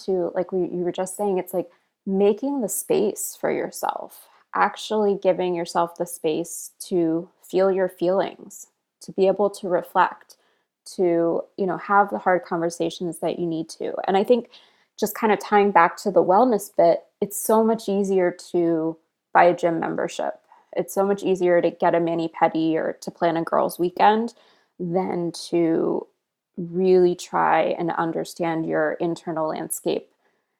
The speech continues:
And again, I don't think this is our fault because our culture, like, hasn't done a good job of equipping women to understand the multitude of paradoxes that are,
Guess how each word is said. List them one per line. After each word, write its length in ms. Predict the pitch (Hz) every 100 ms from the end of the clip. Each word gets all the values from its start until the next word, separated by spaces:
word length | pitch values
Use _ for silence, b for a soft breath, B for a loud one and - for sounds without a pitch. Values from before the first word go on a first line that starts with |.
| _
And 120 | 202 214
again, 380 | 214 233 214 - _ _ _
I 60 | 208
don't 160 | 262
think 140 | 269 262
this 140 | 247
is 80 | 208
our 140 | 185
fault 640 | 185 - 302 311 - - -
because 640 | 202 202 208 185 175 - _ _ -
our 160 | 190 208
culture, 640 | - 185 226 - 220 185
like, 160 | 170 - -
hasn't 320 | 202 247 -
done 140 | 196
a 80 | 240
good 280 | 220 196 185
job 500 | - - 190 226 180
of 140 | 175 - _ -
equipping 580 | 185 - - - - 165
women 380 | 160 151 160
to 120 | 190 -
understand 960 | 180 180 175 - - 175 226 202 - - b b b b _ -
the 180 | 175
multitude 600 | 180 165 180 180 202 190
of 120 | 175 -
paradoxes 920 | - 190 - - - - - 170 -
that 100 | 175
are, 400 | 165 - - -